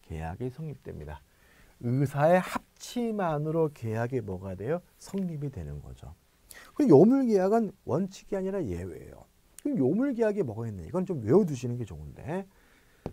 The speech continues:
첫째, 계약금 계약은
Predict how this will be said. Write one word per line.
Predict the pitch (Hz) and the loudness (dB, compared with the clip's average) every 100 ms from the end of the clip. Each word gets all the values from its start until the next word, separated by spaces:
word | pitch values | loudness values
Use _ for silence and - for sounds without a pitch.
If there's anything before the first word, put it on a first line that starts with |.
| - - - - - _ _ _ _ - - - - | -10 -14 -12 -14 -14 _ _ _ _ -20 -20 -20 -8
첫째, | 143 120 90 127 - _ _ _ _ _ - | -8 -2 -2 -2 -8 _ _ _ _ _ -10
계약금 | 92 110 151 170 170 - - 165 | -4 0 4 4 2 -6 -6 -4
계약은 | 160 127 113 107 101 165 185 | -4 -4 -4 -4 -4 -4 -4